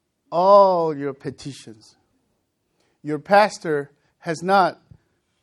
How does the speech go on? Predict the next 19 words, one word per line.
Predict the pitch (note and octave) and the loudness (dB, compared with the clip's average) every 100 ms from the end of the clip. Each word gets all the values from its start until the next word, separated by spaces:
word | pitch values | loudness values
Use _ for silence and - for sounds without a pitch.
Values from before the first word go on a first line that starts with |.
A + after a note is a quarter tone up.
| _ _ _ _ _ _ _ _ | _ _ _ _ _ _ _ _
capitulated | - E3+ G#3+ - F#3+ F3+ D#3+ | -12 -6 -6 -4 -4 -4 -4
into | D3+ D#3 | -6 -8
a | D3 | -12
prosperity | _ - F#3 E3+ - F#3+ F#3+ F3 | _ -4 -4 -4 -6 -6 -4 -4
gospel. | C3+ A#2+ A#2+ _ G#2+ _ _ _ _ _ _ _ _ _ _ _ _ _ _ _ _ _ _ _ | -6 -8 -10 _ -20 _ _ _ _ _ _ _ _ _ _ _ _ _ _ _ _ _ _ _
We're | D3 | -6
not | E3+ F#3 F#3 - _ _ | -2 0 -2 -6 _ _
think, | - F3+ E3 | -10 -10 -10
we're | D3+ E3+ G3 | -8 -6 -6
sa-, | - F#3 | -10 -12
we're | D3 E3 | -8 -4
not | G#3 | -4
saying | F#3+ - G3 F#3 D#3 | -4 -6 -4 -4 -8
God | E3+ E3+ F3 | -6 -6 -6
is | E3+ C#3+ | -8 -10
useful | D3 E3+ E3 - D3+ | -8 -8 -8 -10 -14
for | D3 D3 C3 | -10 -12 -8
our | C3+ C#3+ | -8 -10
end. | C3 B2 B2 A2+ | -10 -12 -14 -16